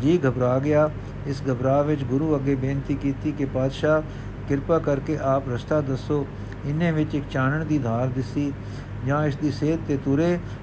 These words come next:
ਤਾਂ ਅਸਾਮ ਦੇਸ਼ ਵਿੱਚ ਪਹੁੰਚੇ, ਜਿੱਥੇ ਸਾਧ ਸੰਗਤ ਦਾ ਦੀਵਾਨ ਲੱਗਾ ਹੋਇਆ ਸੀ। ਗੁਰੂ ਸਾਹਿਬ ਗੁਰੂ ਤੇਗ ਬਹਾਦਰ ਜੀ ਸਮਾਧ ਸਥਿਤ ਹੋ ਰਹੇ ਸਨ।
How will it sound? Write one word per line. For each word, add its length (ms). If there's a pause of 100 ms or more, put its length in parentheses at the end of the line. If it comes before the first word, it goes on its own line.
(120)
ਤਾਂ 100
ਅਸਾਮ 400
ਦੇਸ਼ 320
ਵਿੱਚ 140
ਪਹੁੰਚੇ, 520 (500)
ਜਿੱਥੇ 260
ਸਾਧ 320
ਸੰਗਤ 280
ਦਾ 160
ਦੀਵਾਨ 440
ਲੱਗਾ 280
ਹੋਇਆ 240
ਸੀ। 240 (520)
ਗੁਰੂ 220
ਸਾਹਿਬ 340
ਗੁਰੂ 300
ਤੇਗ 160
ਬਹਾਦਰ 400
ਜੀ 140
ਸਮਾਧ 400
ਸਥਿਤ 300
ਹੋ 180
ਰਹੇ 140
ਸਨ। 200